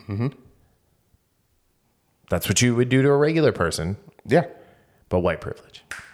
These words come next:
Speaker 2: Anyway, uh, <laughs> didn't mean to get that political. Uh, oh, uh, I've been listening to, uh, the Expanse books.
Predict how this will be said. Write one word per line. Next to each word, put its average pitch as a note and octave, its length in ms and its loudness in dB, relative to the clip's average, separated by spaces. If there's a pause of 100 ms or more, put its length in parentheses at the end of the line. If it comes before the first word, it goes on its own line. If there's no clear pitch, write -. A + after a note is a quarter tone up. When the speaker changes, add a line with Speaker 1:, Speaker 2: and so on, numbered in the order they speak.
(1700)
Speaker 2:
Anyway, G2+ 340 0 (320)
uh, A#2+ 460 2 (2000)
<laughs> - 20 -2 (600)
didn't F#2+ 180 2
mean F2 100 0
to E2+ 60 -6
get - 120 -10
that - 140 -4
political. - 400 -8 (520)
Uh, G#2 440 2 (840)
oh, F3+ 180 8
uh, C3 520 2
I've B2+ 520 -4
been C#3 180 0
listening C#3 420 2
to, A#2+ 480 0
uh, F#2+ 560 4
the G#2+ 360 4
Expanse G#2+ 720 0
books. - 680 -2